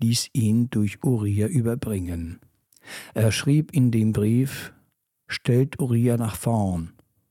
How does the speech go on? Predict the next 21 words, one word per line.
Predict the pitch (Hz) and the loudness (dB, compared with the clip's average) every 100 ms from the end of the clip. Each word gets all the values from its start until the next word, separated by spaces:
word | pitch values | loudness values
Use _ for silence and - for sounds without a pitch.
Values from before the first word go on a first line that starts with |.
| _ | _
wo | - 98 | -4 -2
der | 92 | -2
Kampf | 92 117 107 92 - - - | -2 0 0 0 -4 -10 -4
am | 107 | -4
heftigsten | - 123 - 107 - - - | 0 0 0 -6 -6 -4 -4
ist. | - 110 - - - _ _ _ - - - | -2 -4 -4 -10 -20 _ _ _ -20 -18 0
Dann | 120 120 | 2 2
zieht | - 170 160 - | 0 -2 -4 -2
euch | 135 143 143 - | 2 2 0 0
von | 135 123 | 0 0
ihm | - 131 | 0 0
zurück, | - 135 117 156 | 2 0 2 0
so | - | 0
dass | 139 131 | 2 2
er | - 123 | 2 0
getroffen | 110 - 127 127 160 120 | 0 0 -2 0 0 2
wird | 123 135 - | 2 0 0
und | 135 127 | 0 2
den | 131 123 | 0 0
Tod | - 113 90 - | 0 0 -2 -6
findet.“ | - 82 78 69 - - - | -8 -6 -8 -10 -14 -20 -20